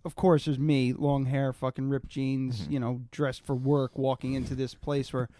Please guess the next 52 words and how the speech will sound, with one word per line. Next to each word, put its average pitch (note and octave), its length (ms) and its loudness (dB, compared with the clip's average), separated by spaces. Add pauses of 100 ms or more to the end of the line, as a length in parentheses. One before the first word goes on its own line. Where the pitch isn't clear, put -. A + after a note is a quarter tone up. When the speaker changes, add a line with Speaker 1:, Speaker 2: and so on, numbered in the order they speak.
(300)
Speaker 1:
no F#3 480 8
one D#3+ 280 6
is C#3 200 2
not C#3 280 0
dressed B2+ 300 -2
in B2 60 -4
a A#2+ 60 -6
suit. B2+ 360 -2 (220)
Speaker 2:
Yeah. E2+ 220 -4 (260)
Speaker 1:
Ah, A2+ 180 -14 (160)
double A2+ 220 0
negative A#2 400 -4
right G#2 180 -12
there. A#2+ 240 -6
Speaker 2:
No E2+ 160 -2
one D#2+ 160 -4
is E2 140 -10
not D#2 180 -8
dressed - 300 -12
in C#2+ 80 -12
a - 60 -12
suit. D#2 280 -10 (320)
Right. A#2 100 -10
Speaker 1:
Yeah, C3+ 200 -8 (200)
it - 60 -18
works, D#3+ 340 -8
right? D#3+ 220 -8 (500)
Speaker 2:
No. F2 260 -6 (300)
Speaker 1:
<laughs> - 300 -4 (160)
Speaker 2:
It's B3+ 300 4
still B3+ 180 6
wrong. F#3+ 320 4 (380)
Speaker 1:
Is F3 200 -2
it? G3 240 -4
Speaker 2:
It's - 140 -12
just - 160 -14
everyone E2+ 480 0
was D#2+ 100 -4
dressed - 320 -8
in D#2+ 60 -10
a - 20 -10
suit. - 300 -10 (120)
Speaker 1:
Everyone F#3+ 360 0
was D#3+ 140 0
dressed C#3+ 300 -2
in C3+ 60 -2
a B2+ 40 0
suit - 320 -8 (260)
except - 240 -2
Speaker 2:
Yeah. - 60 -10
Speaker 1:
for C#3 140 -2
me. D3+ 320 -2